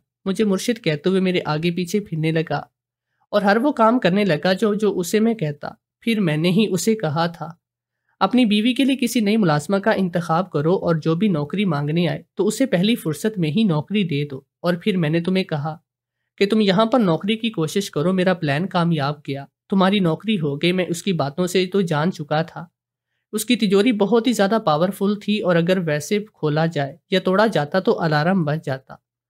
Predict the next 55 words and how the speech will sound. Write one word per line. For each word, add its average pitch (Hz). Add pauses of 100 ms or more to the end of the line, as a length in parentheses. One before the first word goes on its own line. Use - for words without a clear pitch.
(320)
उसी 202
वक्त 294
तो 277
पुलिस 233
आ 240
जाती, 180
इसलिए 185
उसे 180
रोज़ 170 (100)
थोड़ी 151
थोड़ी 185
करके 170
काटना 170
पड़ता 147 (420)
ताकि 165
एक 156
दिन 165
हम 170
उसे 170
पूरी 160
तरह 139
से 202
काट 165
लेते 165
और 196
फिर 214
बाहिफाजत 165
सारी 180
रकम 180
निकाल 156
लेते। - (720)
इस 185
काम 196
में 269
मेरे 285
दो 233
दोस्त 165
भी 240
मेरे 240
साथ 208
शामिल 165
थे। 214
मैंने 208
मुर्शिद 160
बनकर 170
शेख 143
को 196
इस 196
हद 143
तक 185
अपने 190
काबू 156
में 202
किया 143
था -